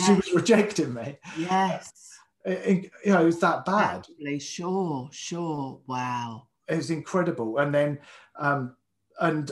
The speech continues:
Speaker 1: unfortunately, my mother was emotionally absent. So she would
Speaker 2: Right.
Speaker 1: rarely hug me or show me sort of the love, compassion, care that I needed.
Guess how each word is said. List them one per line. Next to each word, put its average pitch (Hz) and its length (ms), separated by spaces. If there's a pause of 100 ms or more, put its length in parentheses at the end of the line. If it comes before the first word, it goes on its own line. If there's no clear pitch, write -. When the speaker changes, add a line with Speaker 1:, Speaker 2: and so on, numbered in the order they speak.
Speaker 1:
unfortunately, 139 760
my 127 400
mother 135 340
was 117 600
emotionally 123 920 (220)
absent. 98 640
So 117 240
she 123 180
would 120 200
Speaker 2:
Right. 131 200
Speaker 1:
rarely 113 220
hug - 400
me 117 400
or 107 340 (300)
show 139 360
me 120 340 (480)
sort 139 200
of 110 60
the 139 100
love, 123 420 (120)
compassion, 123 800 (160)
care 127 320
that 127 200
I 131 80
needed. 135 520